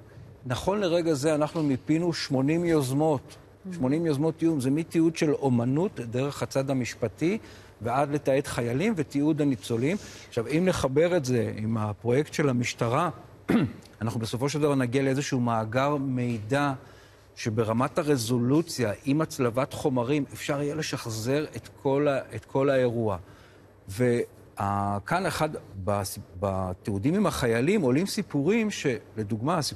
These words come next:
Speaker 1: מה שמספר אותו רב סרן,
Speaker 2: מהמם.
Speaker 1: באחד מהרגעים בבארי, בקרב, יוצא פתאום, אה, אדם, אה, אזרחי על חולצה לבנה ועושה ככה לב, ומסמן להם שהוא אילם,
Speaker 2: כן.
Speaker 1: זה בעצם מחבל,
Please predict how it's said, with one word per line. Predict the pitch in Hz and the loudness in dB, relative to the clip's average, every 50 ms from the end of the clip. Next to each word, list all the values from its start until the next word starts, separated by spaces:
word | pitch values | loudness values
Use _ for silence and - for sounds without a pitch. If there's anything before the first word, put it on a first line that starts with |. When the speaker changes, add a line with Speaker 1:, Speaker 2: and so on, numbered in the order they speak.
| - | -8
Speaker 1:
מה | - 113 120 139 | -4 -4 -2 -2
שמספר | - 160 147 131 - 113 - 131 | -2 -4 -6 -6 -8 -6 -4 -2
אותו | 139 139 131 - 143 139 139 139 135 127 | -2 -2 -2 0 0 2 2 2 2 2
רב | 120 123 | 0 0
סרן, | 110 - - 185 214 202 170 175 190 - - 190 | -2 0 0 2 2 2 2 0 -2 -6 -10 -10
Speaker 2:
מהמם. | 185 175 180 180 185 214 233 - - - - - - - - - | -10 -8 -8 -8 -10 -10 -12 -16 -20 -20 -20 -20 -20 -20 -8 -4
Speaker 1:
באחד | 117 113 - 160 185 185 | -4 -2 0 0 0 2
מהרגעים | 208 196 165 160 139 147 151 165 175 | 2 2 2 2 2 2 2 2 2
בבארי, | 170 170 139 143 139 131 123 117 113 110 120 120 117 - 104 | 2 2 2 4 2 4 2 2 0 -2 -2 -4 -6 -6 -6
בקרב, | 120 113 - - 127 117 110 113 127 139 - - - - - - - | -6 -4 -2 -2 0 0 2 0 0 -2 -6 -12 -20 -20 -20 -12 -6
יוצא | 117 117 110 - - 175 175 | -6 -6 -4 -2 -2 -2 0
פתאום, | 175 190 165 - - 170 170 170 170 170 | 0 -4 -4 0 0 2 2 2 0 0
אה, | 165 160 160 160 156 151 147 143 135 | 0 2 4 4 4 4 4 2 2
אדם, | 131 123 135 147 151 156 160 156 156 | 2 2 2 2 2 2 0 0 0
אה, | 151 147 147 143 139 139 127 135 | 0 0 0 0 0 0 0 0
אזרחי | 123 135 127 120 - - 147 | 0 -2 -2 -2 -2 -2 -2
על | 135 | -2
חולצה | - - 135 117 - - 139 | -2 -4 -6 -4 -2 0 2
לבנה | 147 147 143 127 127 120 117 113 117 123 127 | 2 2 2 2 0 0 0 0 0 -2 -2
ועושה | 113 113 107 104 - - 156 | -2 -2 -4 -2 -2 -2 -2
ככה | - - 147 151 - - 160 | -2 0 -2 -2 -2 0 0
לב, | 147 131 120 113 113 113 127 135 151 170 - - - - - - - | 2 2 4 4 4 2 2 0 -4 -8 -14 -20 -20 -20 -20 -12 -6
ומסמן | 107 117 123 117 - - 127 131 143 151 | -4 -2 -2 -2 -2 0 0 0 0 0
להם | 165 170 160 160 | 0 0 0 0
שהוא | 135 - - 143 131 | -2 0 0 0 2
אילם, | 127 127 123 117 107 104 104 101 107 117 | 2 2 2 2 0 0 -2 -2 -4 -6
Speaker 2:
כן. | - 101 98 | -4 -4 -2
Speaker 1:
זה | 92 117 | -2 0
בעצם | 113 131 143 139 - 160 151 | 2 2 0 2 2 0 2
מחבל, | 143 127 - 151 127 117 127 123 120 123 147 | 2 2 0 -2 0 0 0 2 2 0 0